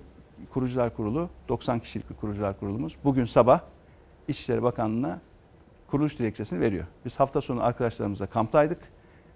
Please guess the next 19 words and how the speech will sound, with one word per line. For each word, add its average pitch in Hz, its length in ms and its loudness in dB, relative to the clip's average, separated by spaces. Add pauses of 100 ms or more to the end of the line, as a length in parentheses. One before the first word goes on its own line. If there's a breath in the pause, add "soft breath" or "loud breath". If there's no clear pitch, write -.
(140)
Doksan 131 300 2
kurucumuzla 143 500 0
beraber. 147 380 0 (800 soft breath)
Ee, 113 440 0
partinin 139 380 4
programının, 131 640 0 (100)
tüzüğünün 127 320 -2
son 147 260 0
halini 147 300 4
verdik. 139 360 -2
Nihai 123 280 4
istişarelerle. 131 760 -4 (460 soft breath)
Bütün 180 200 -4
o 151 200 2
belgelerin 135 540 6 (420)
resmi 123 440 2
kayıt 139 260 6
altına 165 260 8
aldık 170 240 6